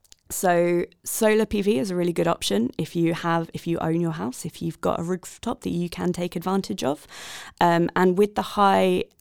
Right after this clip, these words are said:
energy prices and the high bills over the last year, actually we've also seen the payback time for a solar installation come down massively, um, which is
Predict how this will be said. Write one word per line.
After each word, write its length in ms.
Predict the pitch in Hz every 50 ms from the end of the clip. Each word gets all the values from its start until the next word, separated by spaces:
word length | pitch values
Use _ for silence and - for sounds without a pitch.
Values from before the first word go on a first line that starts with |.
| _
energy 280 | - 202 185 175 - 170
prices 380 | - 156 170 170 - - 170 -
and 80 | 165
the 40 | 165
high 140 | 156 170 175
bills 300 | 160 - 185 185 190 180
over 160 | 175 160 160
the 60 | 160
last 240 | 160 160 160 156 -
year, 140 | 175 165 -
actually 380 | - 170 165 - - - 165 165
we've 180 | 160 165 160 -
also 320 | - 175 170 - - 175
seen 320 | 165 - 165 160 156 160 - - - - - - - -
the 60 | -
payback 520 | - - - 202 190 190 - 175 - - -
time 340 | - - 165 156 151 160
for 180 | 156 - - 165
a 40 | 156
solar 320 | - - 165 160 160 156
installation 680 | 156 - - 160 - - 170 165 160 160 156 - 160 160
come 240 | 156 - 165 160 156
down 200 | 156 156 156 156
massively, 600 | 156 151 - - - - - - - - 190 - _ _ - - - - - - _
um, 340 | 170 160 156 160 160 160 -
which 300 | - 165 160 - - -
is 400 | 156 156 156 - - - -